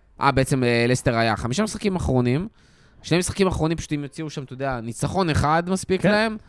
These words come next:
Speaker 1: יכולים לברוח,
Speaker 2: שמע,
Speaker 1: ובאמת
Speaker 2: וצ'לסי
Speaker 1: קבוצה
Speaker 2: רק מול
Speaker 1: נוראית.
Speaker 2: קבוצות שיש להם על מה להילחם.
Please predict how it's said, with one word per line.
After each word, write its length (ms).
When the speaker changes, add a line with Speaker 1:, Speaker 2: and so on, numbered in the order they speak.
Speaker 1:
יכולים 240
לברוח, 540
Speaker 2:
שמע, 220
Speaker 1:
ובאמת 140
Speaker 2:
וצ'לסי 340
Speaker 1:
קבוצה 140
Speaker 2:
רק 60
מול 80
Speaker 1:
נוראית. 180
Speaker 2:
קבוצות 340
שיש 220
להם 100
על 60
מה 140
להילחם. 440